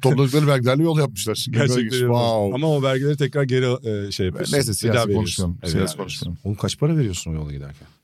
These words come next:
Speaker 1: Ço-, e, çok veriyorsun.
Speaker 2: Bir, bir gidişte İzmir'e kaç veriliyor hocam?
Speaker 1: Abi beş yüzden
Speaker 2: Değil mi? O
Speaker 1: fazla
Speaker 2: kadar
Speaker 1: tutuyor. Beş yüz, bin arası bir şey tutuyor gidiş dönüş.
Speaker 2: Çok
Speaker 1: Belki daha
Speaker 2: acayip
Speaker 1: bile fazladır
Speaker 2: şu an.
Speaker 1: yani.
Speaker 2: Şu an.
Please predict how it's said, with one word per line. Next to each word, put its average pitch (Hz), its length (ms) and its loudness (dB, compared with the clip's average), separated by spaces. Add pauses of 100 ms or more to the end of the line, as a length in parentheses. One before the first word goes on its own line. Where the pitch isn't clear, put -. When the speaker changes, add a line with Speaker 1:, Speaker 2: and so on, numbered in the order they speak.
(140)
Speaker 1:
Ço-, 117 500 4
e, 107 40 4 (320)
çok 151 260 2
veriyorsun. 113 540 4
Speaker 2:
Bir, 139 160 -2
bir 156 140 2
gidişte 147 400 2
İzmir'e 135 320 0
kaç 165 240 -2
veriliyor 107 300 0
hocam? 101 140 2
Speaker 1:
Abi 101 120 2
beş 117 240 2
yüzden 104 300 2
Speaker 2:
Değil 73 160 -2
mi? 143 60 0
O 113 40 2
Speaker 1:
fazla 104 220 4
Speaker 2:
kadar 98 120 2
Speaker 1:
tutuyor. 92 280 0
Beş 104 260 0
yüz, 95 160 -2
bin 101 100 2
arası 95 280 0
bir 92 60 -16
şey 98 160 -6
tutuyor 92 240 -8
gidiş 87 220 -6
dönüş. 95 160 -2
Speaker 2:
Çok 98 120 -4
Speaker 1:
Belki 95 200 0
daha 95 80 0
Speaker 2:
acayip 92 80 2
Speaker 1:
bile 85 80 0
fazladır 90 360 -2
Speaker 2:
şu 90 60 0
an. 90 40 0
Speaker 1:
yani. 87 100 2
Speaker 2:
Şu 98 120 -4
an. 87 80 -10